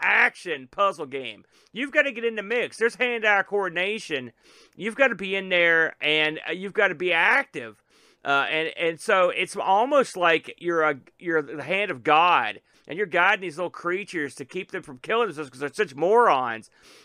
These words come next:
And they're, all that stuff adds up. Then the, the levels were often very clever. Now, not every level for this game was perfect, but a lot of 'em were. And, but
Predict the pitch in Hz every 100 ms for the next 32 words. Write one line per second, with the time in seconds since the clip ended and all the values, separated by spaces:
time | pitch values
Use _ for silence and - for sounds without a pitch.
0 | _ 208 226 190 226 233 - 233 269 269
1 | 170 233 185 196 196 180 170 214 120 -
2 | _ _ _ 226 320 302 151 175 196 190
3 | 214 285 285 190 156 190 180 202 262 277
4 | 185 151 131 220 214 160 170 165 139 123
5 | 143 175 247 247 233 202 165 165 175 143
6 | 139 139 - 147 139 123 - 160 131 -
7 | 87 _ _ _ _ 165 165 170 247 285
8 | 165 143 147 190 202 120 107 _ _ _
9 | _ 185 214 185 165 226